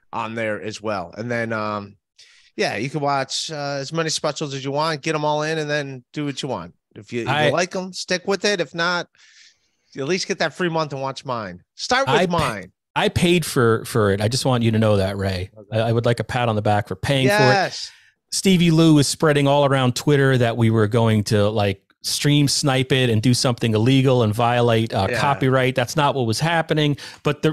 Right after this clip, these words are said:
Speaker 2: what happened was I signed up for Dry Bar when Chad did his, and then I forgot to cancel.
Speaker 1: Oh,
Speaker 2: So
Speaker 1: yeah,
Speaker 2: apparently
Speaker 1: watch
Speaker 2: I, I,
Speaker 1: Chad's
Speaker 2: for
Speaker 1: too.
Speaker 2: months.
Speaker 1: All right. 'Cause I don't wanna get,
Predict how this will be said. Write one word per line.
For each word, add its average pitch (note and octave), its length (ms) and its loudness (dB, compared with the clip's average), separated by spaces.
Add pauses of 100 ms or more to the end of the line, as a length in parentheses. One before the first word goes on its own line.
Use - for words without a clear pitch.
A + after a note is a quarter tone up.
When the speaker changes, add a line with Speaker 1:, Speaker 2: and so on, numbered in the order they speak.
(120)
Speaker 2:
what D#3 140 2
happened F#3+ 280 2
was C3+ 140 4
I D3 260 2
signed D3 360 0
up C#3 140 0
for - 140 -2
Dry B2+ 320 2
Bar A#2 260 2
when G2+ 120 0
Chad B2 380 0
did A2+ 160 0
his, A#2+ 260 2
and G#2+ 80 0
then G#2+ 80 0
I G2+ 80 0
forgot G2 240 -2
to - 40 -10
cancel. - 380 -8 (160)
Speaker 1:
Oh, B3 60 2
Speaker 2:
So D4+ 120 2
Speaker 1:
yeah, A3+ 80 4
Speaker 2:
apparently B2+ 340 4
Speaker 1:
watch G2+ 120 4
Speaker 2:
I, - 40 2
I, - 40 2
Speaker 1:
Chad's - 240 2
Speaker 2:
for - 80 2
Speaker 1:
too. B3+ 100 4
Speaker 2:
months. A#2+ 220 2
Speaker 1:
All D#3+ 60 4
right. A#2 180 -2 (280)
'Cause E3 120 -2
I G#3 100 2
don't A3+ 140 -2
wanna A3 180 0
get, G3+ 220 -2